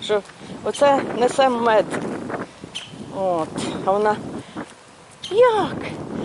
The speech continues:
Не, не у чужих, може там те, може там все». Я кажу: «Ну, отак. Я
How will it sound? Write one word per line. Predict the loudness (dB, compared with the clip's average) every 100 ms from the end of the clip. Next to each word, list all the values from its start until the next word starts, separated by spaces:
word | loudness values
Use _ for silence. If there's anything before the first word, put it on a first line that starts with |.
| -4 -4 -2 4
Не, | 4 4 0
не | 4
у | 4
чужих, | 6 4 4 2 2 2 2 -4 -12 -6
може | 0 2 4 2 2
там | 2 0 2
те, | 4 6 6
може | 6 4 4 4 4
там | 2 2
все». | -2 2 4 6 6 2 -4 -20 -20 -20 -20 -20 -6
Я | 2 2
кажу: | 4 0 2 2 2 2 -2
«Ну, | -4 0 0 -4 -18 -20 -20 -20 -20 -20 -20 -20 -20 -20 -20 -20 -20 -20 -20 -20 -18 -18 -20 -20 -20 -20 -20 -20 -20 -18 -20 -20 -20 -8
отак. | 2 2 4 4 6 4 0 -16 -18 -20 -20 -20 -20 -6
Я | 4 6 6